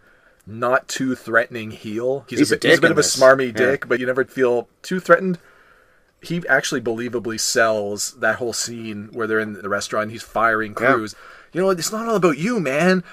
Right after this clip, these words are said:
Speaker 1: I had to carry this around for a week knowing I was gonna have to fire my own mentor. How about a little compassion for me?"
Speaker 2: Yeah,
Speaker 1: Like,
Speaker 2: yeah.
Speaker 1: he sells that moment.
Speaker 2: He's
Speaker 1: He
Speaker 2: also a more believable sports agent than what Jerry ends up being, 'cause
Speaker 1: Oh,
Speaker 2: I
Speaker 1: yeah.
Speaker 2: love Jerry Maguire's character. We've already made that clear.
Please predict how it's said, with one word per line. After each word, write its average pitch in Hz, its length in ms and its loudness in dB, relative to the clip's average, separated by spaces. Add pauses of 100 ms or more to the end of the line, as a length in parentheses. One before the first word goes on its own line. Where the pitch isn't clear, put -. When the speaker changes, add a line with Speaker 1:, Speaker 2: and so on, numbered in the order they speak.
(220)
Speaker 1:
I 240 120 6
had 233 100 6
to 185 60 4
carry 190 280 4
this 170 160 2
around 165 240 8
for 165 140 0
a 143 80 4
week 185 460 -2
knowing 156 300 2
I 156 40 2
was 143 100 2
gonna 160 160 0
have 160 80 -6
to 147 80 -2
fire 170 400 0
my 147 100 2
own 165 200 0
mentor. 147 480 2 (200)
How 240 140 -2
about 196 160 6
a 165 40 -2
little 175 180 2
compassion 170 560 0
for 147 180 0
me?" 175 260 0
Speaker 2:
Yeah, 113 200 4
Speaker 1:
Like, 139 180 2
Speaker 2:
yeah. - 100 -4
Speaker 1:
he 185 120 0
sells 196 440 -2
that 110 220 0
moment. 107 260 -8
Speaker 2:
He's 143 160 2
Speaker 1:
He 139 60 8
Speaker 2:
also 165 200 8
a - 20 4
more 143 160 6
believable 113 320 0
sports 113 320 -2
agent 85 280 -6
than 92 140 -6
what 90 120 -8
Jerry 95 280 -2
ends 82 160 -10
up 80 120 -10
being, 80 200 -12
'cause 92 140 -4
Speaker 1:
Oh, - 40 4
Speaker 2:
I 101 60 4
Speaker 1:
yeah. 98 120 0
Speaker 2:
love 135 200 8
Jerry 104 200 2
Maguire's 87 400 -4
character. 92 280 -6
We've 90 100 -8
already 85 160 -8
made 87 140 -12
that 87 160 -10
clear. 98 280 -10